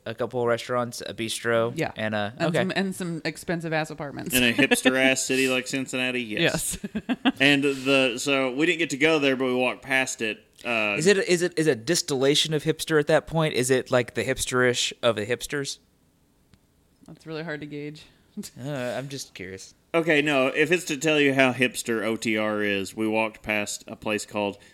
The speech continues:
Speaker 3: The Artichoke, which is
Speaker 2: Which is a, it's
Speaker 1: This is
Speaker 2: a,
Speaker 1: where
Speaker 2: like, a
Speaker 1: they
Speaker 2: home
Speaker 1: sh-
Speaker 2: design
Speaker 3: it's
Speaker 2: thing.
Speaker 3: a, no, it's a home de-, it, it's kitchen, uh, kitchenwares, but it's
Speaker 1: Oh.
Speaker 3: single piece pots and pans.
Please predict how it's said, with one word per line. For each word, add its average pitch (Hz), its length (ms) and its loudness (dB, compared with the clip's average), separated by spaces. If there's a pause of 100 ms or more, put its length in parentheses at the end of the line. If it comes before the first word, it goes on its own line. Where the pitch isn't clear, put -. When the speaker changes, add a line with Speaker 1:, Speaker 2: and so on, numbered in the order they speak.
(260)
Speaker 3:
The 117 220 2
Artichoke, 113 720 -4 (440)
which 113 280 0
is 117 140 4
Speaker 2:
Which 113 100 4
is 170 120 0
a, 156 260 0
it's 170 120 -2
Speaker 1:
This 170 100 4
is 151 60 4
Speaker 2:
a, 156 40 2
Speaker 1:
where 175 100 12
Speaker 2:
like, 160 80 6
a 156 40 10
Speaker 1:
they 151 140 12
Speaker 2:
home 175 140 8
Speaker 1:
sh- 170 60 4
Speaker 2:
design 143 640 -2
Speaker 3:
it's 135 240 4
Speaker 2:
thing. 131 360 6
Speaker 3:
a, - 20 -10
no, 131 220 0
it's 123 220 -2
a - 100 -8
home 160 300 2
de-, 139 320 0
it, 123 100 -2 (840)
it's 139 160 4 (140)
kitchen, 180 640 0 (1080)
uh, 110 560 0 (120)
kitchenwares, 110 720 0 (300)
but 117 120 2
it's 117 200 0
Speaker 1:
Oh. 131 140 -14
Speaker 3:
single 160 580 0
piece 147 720 -4 (360)
pots - 320 -4
and 113 140 -8
pans. - 440 -12